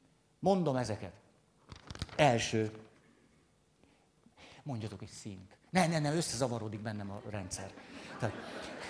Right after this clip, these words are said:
fehér kalap. Információk, tények, realitások. Mondanék két területről példákat.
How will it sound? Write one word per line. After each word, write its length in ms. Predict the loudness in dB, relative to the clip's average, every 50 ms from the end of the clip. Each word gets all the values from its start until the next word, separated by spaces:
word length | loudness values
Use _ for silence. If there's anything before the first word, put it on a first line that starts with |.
| -8 -10 -10 -12 -12 -12 -12 -12 -12 -12 -14 -14 -16 -16 -16 -16 -16 -16 -16 -16 -18 -18 -20 -20 -18
fehér 680 | -16 -2 6 10 12 12 12 12 10 8 10 8 8 6
kalap. 480 | 6 6 6 8 8 6 6 4 0 -6 -12 -16 -16 -20 -20 -20 -20 -20 -20 -20 -20 -20 _ _ -20 -20 _ -20 -20 -20 -18 -16 -14 -14 -14 -16 -4 4
Információk, 1160 | 8 8 8 8 8 8 6 6 8 6 6 4 4 2 2 2 2 4 2 0 -2 -6 -10 -18 -20 -20 -20 -20 -20 -20 -20 -20 -20 -20 -20 -20 -8 0
tények, 680 | 4 6 6 6 6 4 2 0 -2 -4 -6 -12 -14 -16 -20 -20 _ _ _ _ _ _ _ _ _ _ _
realitások. 1080 | -6 -2 0 2 4 4 2 0 -2 -4 -6 -6 -8 -6 -8 -10 -10 -10 -12 -12 -16 -20 -20 _ _ _ _ _ _ _ _ _ _ _ _ _ _ -20 -20 -20 -20 -20 -20 -20 _ _ _ _ _ _ _ _ -20 -18 -14 -12 -6 0
Mondanék 640 | 2 4 4 4 4 4 4 4 2 0 -2 -4
két 360 | -2 2 2 4 2 2 0 0
területről 720 | 0 2 2 2 0 0 -2 -2 -2 -2 0 0 -2 -2
példákat. 760 | -2 -2 -2 -2 -2 -2 -2 -2 -2 -4 -4 -6 -8 -8 -10